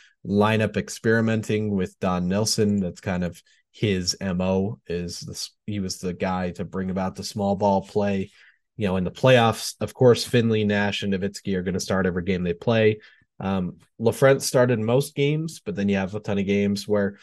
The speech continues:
Raja Bell started, Sean Bradley started, Van Exel started. Uh, looks like maybe some games, a handful of games where LaFrentz, Bradley, and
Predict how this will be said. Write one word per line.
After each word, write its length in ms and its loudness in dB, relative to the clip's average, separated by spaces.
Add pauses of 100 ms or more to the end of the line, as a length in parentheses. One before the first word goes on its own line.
(160)
Raja 260 -4
Bell 300 4
started, 440 -6
Sean 280 -8
Bradley 420 0
started, 480 -8 (400)
Van 160 2
Exel 340 0
started. 560 -10 (380)
Uh, 320 -8 (640)
looks 200 -4
like 140 -2
maybe 260 -2
some 360 -2
games, 420 0
a 60 -4
handful 340 -2
of 80 0
games 380 0
where 300 2 (200)
LaFrentz, 540 -2 (120)
Bradley, 600 0
and 380 0